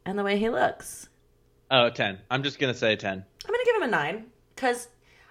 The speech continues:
Speaker 1: I thought he was a ten in Ocean's Twelve, but he looks just a little bit older in this movie.
Speaker 2: I'm giving him a ten because, uh, because it's just, this is, like,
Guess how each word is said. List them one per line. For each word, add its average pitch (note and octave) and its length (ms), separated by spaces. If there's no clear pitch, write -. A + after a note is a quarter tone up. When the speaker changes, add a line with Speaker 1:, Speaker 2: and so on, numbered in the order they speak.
Speaker 1:
I B3+ 80
thought F#4+ 140
he F#4 80
was G3 140
a F3 40
ten E3+ 280
in D#3 100
Ocean's D3 340
Twelve, D3 560
but A3+ 100
he C4 60
looks E4+ 300
just E4+ 180
a - 20
little F#3+ 360
bit F#3+ 180
older B2 540
in D3+ 180
this - 220
movie. D2+ 400
Speaker 2:
I'm C#3+ 140
giving A3 200
him G3+ 60
a F3+ 40
ten C#3+ 220
because, A#2+ 440
uh, A2 540
because C3 320
it's D3 300
just, C#3+ 240
this C3+ 140
is, D3+ 160
like, C3 240